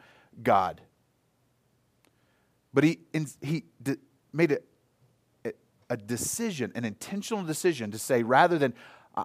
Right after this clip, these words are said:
I'm gonna teach you about worshiping God, I'm gonna teach you about worshiping the Father." That it's not about your fathers and your tradition, it's about the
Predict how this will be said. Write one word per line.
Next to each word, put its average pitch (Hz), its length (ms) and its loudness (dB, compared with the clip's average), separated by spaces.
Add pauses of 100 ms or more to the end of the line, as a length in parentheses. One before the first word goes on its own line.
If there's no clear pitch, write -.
I'm 156 140 4
gonna 190 120 0
teach 147 220 -12
you 170 80 0
about 123 140 4
worshiping 135 340 0
God, 143 260 6
I'm 202 180 8
gonna 156 120 -2
teach 135 260 -12
you 139 80 0
about 120 220 6
worshiping 127 480 -2 (560)
the 143 320 8
Father." 95 580 -4 (3000)
That - 120 6
it's 185 200 6
not 220 240 10
about 180 300 8
your 170 400 12
fathers 185 1160 10 (440)
and 151 140 4
your 185 220 12
tradition, 151 840 4 (560)
it's 143 140 2
about 160 400 10
the 190 300 10